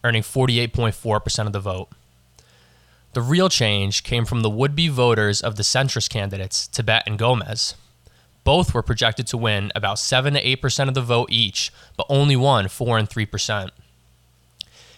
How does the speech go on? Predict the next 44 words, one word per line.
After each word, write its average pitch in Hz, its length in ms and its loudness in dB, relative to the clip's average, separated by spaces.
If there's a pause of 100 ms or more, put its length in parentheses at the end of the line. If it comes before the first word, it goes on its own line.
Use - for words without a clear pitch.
It's - 140 -4
likely 139 320 2
that 120 120 4
many 127 240 2
would-be 123 360 0
centrists 120 600 0
went 113 240 -2
for 117 120 -4
Bolsonaro 110 720 2
at 101 80 -2
the 104 80 -6
last 104 340 0
minute, 101 280 -6 (360)
recognizing 113 680 2
that 104 180 0
their 104 80 -2
preferred 135 400 0
centrist 135 400 0
candidates 117 560 0
had 110 180 -2
no 117 220 2
real 113 240 0
chance 98 320 -4
of 101 100 -8
winning. 98 300 -6 (1160)
The - 80 -6
question 139 420 2
going 147 240 4
into 151 180 0
the 156 60 0
runoff 113 560 2
is 110 160 -4
whether 117 200 2
the 110 120 0
rest 117 340 0
of 131 80 -4
the 135 60 -2
centrist 127 420 -2
voters 113 420 2
fall 104 260 0
to 120 120 -4
the 101 60 -4
center-left 113 560 0
Lula 156 500 2